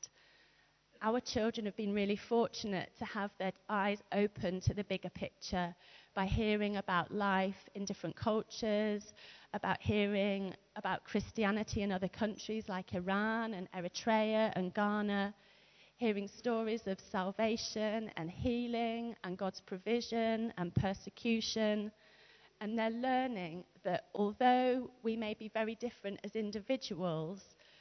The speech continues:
it's amazing how a game of football or eating together or indeed Jesus himself can bring people together.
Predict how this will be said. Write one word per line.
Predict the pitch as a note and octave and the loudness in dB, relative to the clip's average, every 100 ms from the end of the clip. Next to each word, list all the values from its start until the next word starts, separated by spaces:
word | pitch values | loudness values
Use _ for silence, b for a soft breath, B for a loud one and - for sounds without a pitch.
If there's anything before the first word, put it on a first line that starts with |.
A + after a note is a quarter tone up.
| B B - | B B -6
it's | - | -4
amazing | G#3+ A3+ A#3 B3 B3 F#3+ F3+ | -2 -2 0 0 -2 -4 -4
how | F#3 G3 G3 G3 - | -2 -2 0 -2 -2
a | |
game | G#3+ G3 F3+ | 0 0 2
of | E3 - | -2 -4
football | A#3+ A3 - - A3 A3+ A3+ A#3 - | 0 0 0 -2 2 4 2 0 4
or | F#3+ F3 - | 6 6 4
eating | A3+ - A#3+ A3+ | -2 6 6 6
together | A3+ G#3+ G3 G3 G3 G3 F#3 F3+ _ | 2 0 2 0 0 0 0 -4 _
or | G3 F#3+ | 0 0
indeed | F#3 G#3 F#3 F#3 | 0 -2 -6 -6
Jesus | - G#3+ G#3+ F#3+ | -4 -4 -4 -6
himself | A3 F#3+ - - F3 D#3+ - - | -4 -4 -2 2 2 2 -6 -10
can | F#3+ | -8
bring | F#3 F#3 F#3 | -4 -4 -6
people | F#3+ F3+ - F3 | -6 -8 -8 -12
together. | - F3 E3+ D#3+ D3+ | -10 -6 -6 -6 -10